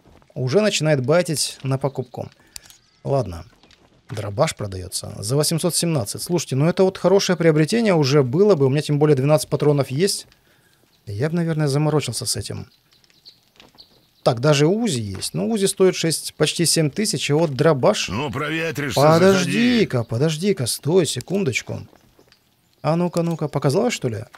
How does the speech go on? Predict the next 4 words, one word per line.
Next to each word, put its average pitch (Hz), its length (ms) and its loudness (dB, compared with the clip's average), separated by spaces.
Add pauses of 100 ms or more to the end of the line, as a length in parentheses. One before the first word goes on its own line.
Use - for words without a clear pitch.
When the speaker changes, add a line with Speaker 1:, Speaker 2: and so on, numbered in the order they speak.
(1300)
Speaker 1:
Блин, 127 460 0 (580)
чё - 160 -4
за 190 180 0 (840)
пискипер? 135 760 -2